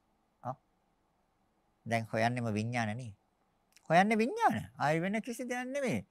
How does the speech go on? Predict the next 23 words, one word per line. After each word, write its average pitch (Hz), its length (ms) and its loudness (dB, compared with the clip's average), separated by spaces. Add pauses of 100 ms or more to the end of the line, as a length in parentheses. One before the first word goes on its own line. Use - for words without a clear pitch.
(360)
ඔය 220 100 4
රෑට 196 320 8
රූපවාහිනිය 220 540 4
ගායෙන් 226 460 6
වාඩි 220 280 8
වෙලා 226 140 6
හොයන්නේ 233 320 4
මොනවද 240 320 -2
කියලා 220 200 0
බලන්නකෝ. 101 380 2 (1000)
ඇහෙන් 190 280 8
රූප 196 200 10
දැකලා 208 300 8
සිත් 208 220 2
නෙමෙයිද 214 260 6
හොයන්නේ? 208 420 8 (720)
කනින් 190 240 8
ශබ්ද 190 260 10
අහලා 208 200 10
සිත් 196 220 0
නෙමෙයිද 214 280 4
හොයන්නේ? 208 440 6 (1700)
කාමරේ 180 400 12